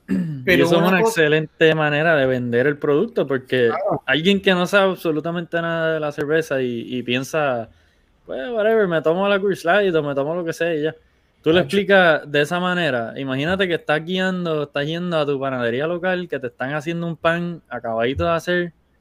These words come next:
Speaker 1: con todos los ingredientes más frescos posibles. Al panadero se está levantando bien temprano porque de verdad le encanta su trabajo y, y vive para eso,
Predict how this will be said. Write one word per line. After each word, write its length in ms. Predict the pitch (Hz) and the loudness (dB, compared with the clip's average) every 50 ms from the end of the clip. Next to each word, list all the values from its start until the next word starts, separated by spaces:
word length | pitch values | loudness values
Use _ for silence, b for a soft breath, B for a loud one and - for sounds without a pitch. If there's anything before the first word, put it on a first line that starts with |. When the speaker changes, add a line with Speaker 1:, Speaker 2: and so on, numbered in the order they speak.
| _ _ _ _ _ _ _ _ _ _ _ _ _ _ | _ _ _ _ _ _ _ _ _ _ _ _ _ _
Speaker 1:
con 240 | - 127 123 120 117 | -8 -6 -6 -6 -2
todos 260 | - 139 147 165 170 | 0 2 4 6 6
los 120 | 170 175 180 | 4 4 2
ingredientes 480 | 175 175 175 170 175 175 170 - 170 156 | 2 0 0 0 0 -2 -2 -2 -2 -2
más 180 | 156 151 147 - | -2 -4 -6 -6
frescos 380 | - 175 165 - _ 165 156 - | -6 -6 -8 -6 _ -8 -8 -4
posibles. 680 | - 160 151 165 165 170 165 151 151 151 147 143 - b b b b b b _ | -4 -4 -2 -2 -4 -4 -2 -2 -2 -2 -4 -4 -8 b b b b b b _
Al 180 | - 120 123 120 | -6 -6 -6 -2
panadero 480 | - 131 127 127 123 123 123 127 143 143 | 0 0 0 0 2 2 2 2 0 0
se 80 | 160 160 | -2 -4
está 200 | 160 - 165 165 | -2 -2 0 0
levantando 580 | 165 165 165 151 - - 165 170 170 165 160 | 0 0 -2 -4 -4 -6 -6 -4 -2 0 0
bien 220 | 151 151 160 160 156 | 0 0 -2 -2 -2
temprano 520 | - 160 151 - - 165 170 170 160 151 | -4 -4 -4 -4 -4 -4 -2 -2 -2 -2
porque 180 | 143 139 131 135 | -2 -2 -2 0
de 120 | 131 123 | 0 0
verdad 280 | 120 120 120 127 139 160 | 0 0 0 0 0 0
le 40 | |
encanta 760 | 160 147 - - 156 170 170 - _ 165 160 151 147 147 135 131 | -2 -4 0 0 0 0 0 -2 _ 0 2 2 2 0 -2 -4
su 120 | - 147 | -6 -8
trabajo 520 | 143 143 139 139 143 156 165 156 147 156 147 | -6 -4 -2 0 0 0 0 0 0 -2 -2
y, 100 | 139 131 | -2 -2
y 320 | 127 120 117 - - 113 | -4 -6 -8 -8 -8 -8
vive 540 | 113 117 131 156 160 160 156 156 151 147 143 | -6 -4 -2 0 2 4 4 4 4 2 0
para 340 | 139 143 139 139 139 156 170 | -2 -2 -2 -2 -2 -2 -2
eso, 320 | 160 - 143 135 131 127 | -4 -4 -6 -8 -8 -10